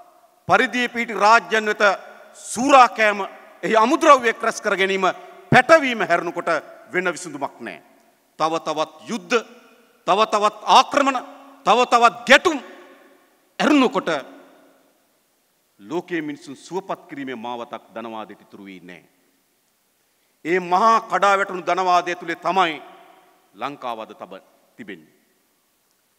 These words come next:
අද ලංකාව මුහුණ දී තිබෙන ගැටලුව කුමක්ද? අපේ රටේ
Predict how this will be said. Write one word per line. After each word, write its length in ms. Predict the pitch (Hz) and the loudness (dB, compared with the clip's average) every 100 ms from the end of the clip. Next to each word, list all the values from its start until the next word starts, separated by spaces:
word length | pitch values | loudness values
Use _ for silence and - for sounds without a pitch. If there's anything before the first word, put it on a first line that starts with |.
| _ _ _ - | _ _ _ -10
අද 140 | 151 | -2
ලංකාව 480 | 190 233 285 320 311 | 4 4 6 6 6
මුහුණ 320 | 294 277 269 | 4 0 -2
දී 80 | 262 | -4
තිබෙන 280 | 233 226 214 | -6 -4 -2
ගැටලුව 300 | 202 202 185 | -2 -2 -6
කුමක්ද? 280 | - 160 - - - _ _ _ _ _ _ _ _ _ _ _ _ _ _ _ _ _ _ _ _ _ - | -6 -6 -8 -12 -20 _ _ _ _ _ _ _ _ _ _ _ _ _ _ _ _ _ _ _ _ _ -4
අපේ 180 | 226 233 | -2 2
රටේ 320 | 240 262 262 | 0 2 -2